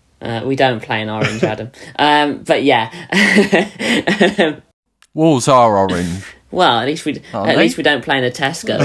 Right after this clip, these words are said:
Speaker 1: bag.
Speaker 2: <laughs>
Speaker 1: Um, but yeah. Um, yeah, I just,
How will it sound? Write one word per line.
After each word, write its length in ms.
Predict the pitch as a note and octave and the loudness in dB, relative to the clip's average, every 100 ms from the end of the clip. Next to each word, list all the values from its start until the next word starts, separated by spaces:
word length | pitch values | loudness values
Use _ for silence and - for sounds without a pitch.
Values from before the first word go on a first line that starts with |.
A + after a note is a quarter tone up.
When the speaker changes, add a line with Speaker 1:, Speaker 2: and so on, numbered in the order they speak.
| - | -2
Speaker 1:
bag. 540 | D3+ G3 F#3+ G3 E3+ - | 0 0 0 -4 -10 -12
Speaker 2:
<laughs> 60 | _ _ - | _ _ 0
Speaker 1:
Um, 440 | C#3+ C3+ C3 - _ - - _ - | 2 2 -2 -8 _ -20 -20 _ -4
but 200 | C3+ A#2+ | 0 2
yeah. 320 | C#3+ B2 - - E3 D#3+ - _ - | 2 0 -4 -18 -20 -20 -20 _ -2
Um, 560 | D3+ C#3+ C#3 C#3+ C#3+ - _ _ _ _ _ - | 2 2 2 0 -4 -8 _ _ _ _ _ 0
yeah, 240 | D3 B2 | 2 2
I 120 | D3 | 0
just, 220 | D#3+ - | -2 -8